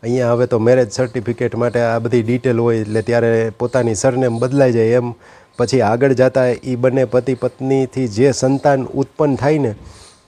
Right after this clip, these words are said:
ઈ જ્યારે શ્રાદ્ધ નાખે ને, તો ઈ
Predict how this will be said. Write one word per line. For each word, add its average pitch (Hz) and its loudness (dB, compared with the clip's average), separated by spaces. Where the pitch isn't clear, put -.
ઈ 135 2
જ્યારે 131 4
શ્રાદ્ધ 123 -2
નાખે 131 2
ને, 127 2
તો 131 -2
ઈ 143 0